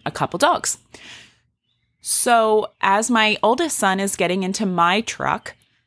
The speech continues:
and I'm running late, right? You guys, moms, I know you can feel me in this moment. We're a little agitated, and I'm, like, already running late. It's no one else's fault but my own. Um, and I'm like, "Aaron, can you get the dog food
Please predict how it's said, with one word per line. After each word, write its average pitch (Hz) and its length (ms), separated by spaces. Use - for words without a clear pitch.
and 175 160
I'm 208 100
running 233 300
late, 135 300
right? 156 360
You 220 120
guys, 185 420
moms, 156 420
I 156 80
know 156 120
you 175 140
can 269 160
feel 262 180
me 247 120
in 240 100
this 247 180
moment. 233 320
We're 180 100
a 165 60
little 165 180
agitated, 190 800
and 170 140
I'm, 151 120
like, 139 320
already 196 260
running 190 300
late. 170 260
It's - 180
no 175 140
one 202 100
else's 190 360
fault 175 320
but 170 240
my 220 300
own. 135 280
Um, 175 580
and 180 80
I'm 175 60
like, 165 200
"Aaron, 196 280
can 180 200
you 170 480
get 170 340
the 151 480
dog 175 380
food - 340